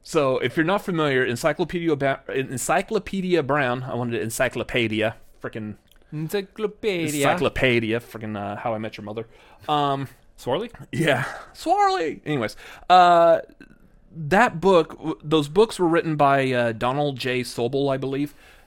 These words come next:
Speaker 1: Uh, the, the books consisted typically,
Speaker 2: Sobel.
Speaker 1: yeah, <laughs> they consisted of, like, about five short stories
Speaker 2: Yeah.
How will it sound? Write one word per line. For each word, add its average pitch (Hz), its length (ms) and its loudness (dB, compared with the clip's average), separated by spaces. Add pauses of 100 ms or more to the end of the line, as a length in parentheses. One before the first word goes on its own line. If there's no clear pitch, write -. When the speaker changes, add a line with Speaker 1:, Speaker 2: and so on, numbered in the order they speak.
(120)
Speaker 1:
Uh, 147 160 0
the, 143 320 2
the 143 140 2
books 185 300 0
consisted 185 520 -2
typically, 143 300 0
Speaker 2:
Sobel. 139 420 0
Speaker 1:
yeah, 123 360 -2
<laughs> - 60 -20
they 214 140 -6
consisted 196 640 -2
of, 151 120 -4
like, 143 180 -2
about 143 300 -4
five 147 380 -4
short 139 320 -2
stories 104 720 -6
Speaker 2:
Yeah. 101 140 -10